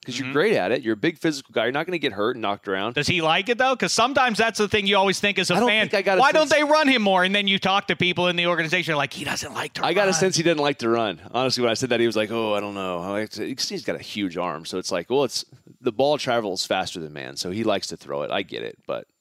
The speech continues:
Speaker 1: I would, I would do something. I like Buffalo. I like Miami, too. I like Miami,
Speaker 2: Wow.
Speaker 1: too. But they're
Speaker 2: Okay.
Speaker 1: not gonna, they're not gonna
Speaker 2: We don't know what they're gonna be.
Speaker 1: Let's say they're not gonna be the team.
Speaker 2: Here's
Speaker 1: Let's say
Speaker 2: an
Speaker 1: get
Speaker 2: X
Speaker 1: Tua.
Speaker 2: factor at
Speaker 1: If Tua's
Speaker 2: Q B,
Speaker 1: healthy.
Speaker 2: by the way.
Speaker 1: Maybe.
Speaker 2: Josh Rosen. Free Josh Rosen, Miami. Stop
Speaker 1: Yes.
Speaker 2: holding him. Hey, you know what?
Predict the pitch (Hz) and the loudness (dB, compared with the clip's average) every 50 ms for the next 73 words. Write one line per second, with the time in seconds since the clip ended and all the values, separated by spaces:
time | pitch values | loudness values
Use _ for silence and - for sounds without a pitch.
0 | _ - 175 208 180 113 98 - 160 156 107 92 92 - 101 95 90 127 151 151 | _ -4 -2 -2 -2 -2 -2 0 0 -2 -2 -4 -6 -6 -4 0 0 2 2 0
1 | - - 117 101 92 - - - - - - _ - 117 131 170 190 190 214 220 | 0 -4 -6 -8 -8 -8 -10 -12 -12 -14 -14 _ -2 0 0 0 0 0 -2 0
2 | 269 359 370 359 - - 427 466 359 233 92 - _ _ _ _ _ _ _ _ | 0 0 0 0 0 2 2 2 2 2 0 -6 _ _ _ _ _ _ _ _
3 | _ - 98 98 113 143 151 156 156 170 180 202 208 202 175 139 101 226 190 117 | _ -4 0 0 0 0 0 -2 -2 0 0 0 0 2 0 0 2 2 0 0
4 | 95 92 _ _ _ - 175 175 170 151 127 110 104 92 90 95 131 139 120 101 | 0 -2 _ _ _ 0 0 2 2 2 0 0 -2 -4 -2 -2 -2 -2 -2 0
5 | - 180 175 160 147 143 139 131 123 - 120 113 113 110 107 107 156 147 208 - | 0 0 2 2 2 2 2 0 0 0 0 0 -2 -2 -2 0 0 2 2 2
6 | - - 190 175 165 151 139 127 123 120 117 110 104 117 120 104 107 220 294 339 | 2 2 4 4 4 2 2 0 0 0 0 -2 -2 -2 -2 0 2 2 2 2
7 | - 294 247 220 208 208 - - 180 160 156 156 185 170 165 151 143 131 - - | 2 2 2 2 0 0 2 2 4 4 2 2 0 0 2 2 2 0 0 0
8 | 165 151 147 147 151 139 135 127 127 120 107 107 101 104 101 95 90 85 - - | 2 2 2 2 2 0 0 0 0 0 0 -2 -2 -4 -4 -4 -6 -8 -10 -14
9 | _ _ _ _ _ _ _ _ - - 120 117 123 - 220 208 - 147 156 175 | _ _ _ _ _ _ _ _ -4 -2 0 0 0 -2 -2 -4 -6 -6 -4 -2
10 | 185 202 208 202 190 - 156 123 107 - - - - - - 302 320 320 320 320 | 0 2 2 2 0 0 -2 -6 -8 -10 -12 -12 -4 0 2 2 4 4 4 2
11 | 302 233 - 285 277 285 302 311 311 226 - 277 277 294 320 320 330 302 233 233 | 2 2 2 2 4 4 4 4 2 2 0 0 2 4 4 4 4 4 4 2
12 | 226 208 196 190 175 175 170 170 165 156 - - - 247 247 277 311 311 - 285 | 2 2 2 2 2 2 2 0 0 0 -2 -2 0 2 2 4 4 4 4 4
13 | 302 294 247 214 - - - - - - - - 226 285 294 262 214 175 190 208 | 4 4 2 2 0 -2 -6 -12 -16 -14 -6 -2 2 2 4 2 2 2 2 4
14 | 226 240 240 247 269 285 285 | 4 4 4 4 4 4 2